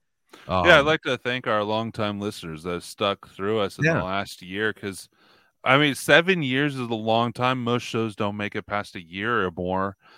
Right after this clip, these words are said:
Speaker 2: Yeah.
Speaker 1: And, yeah, we, we took long breaks in this year, and it seems that our numbers haven't really dropped a whole lot,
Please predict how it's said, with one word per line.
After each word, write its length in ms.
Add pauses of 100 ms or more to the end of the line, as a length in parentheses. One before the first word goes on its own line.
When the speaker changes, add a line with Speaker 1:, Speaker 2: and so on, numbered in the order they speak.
(220)
Speaker 2:
Yeah. 160 (260)
Speaker 1:
And, 240 (600)
yeah, 280
we, 460
we 160
took 320 (140)
long 420
breaks 540
in 260
this 300
year, 440
and 220
it 140
seems 420
that 160
our 160
numbers 800 (320)
haven't 460
really 240
dropped 360
a 60
whole 400
lot, 420